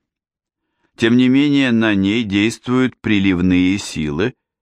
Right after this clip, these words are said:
которых может быть достаточно, чтобы растопить ледяной покров спутника и образовать на Европе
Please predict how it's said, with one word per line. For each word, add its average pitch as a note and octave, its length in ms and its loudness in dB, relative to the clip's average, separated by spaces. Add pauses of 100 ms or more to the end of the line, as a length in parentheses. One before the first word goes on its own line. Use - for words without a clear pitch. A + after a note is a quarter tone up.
(320)
которых G#2+ 440 0
может A2+ 320 0
быть G2+ 280 -2
достаточно, G#2+ 800 -4
чтобы F#2+ 360 -2
растопить G2+ 640 -4
ледяной F2+ 480 -2
покров E2+ 420 -4
спутника F#2+ 720 -6 (600)
и E3+ 120 -2
образовать C3 800 -2
на A2+ 120 0
Европе C3+ 720 -2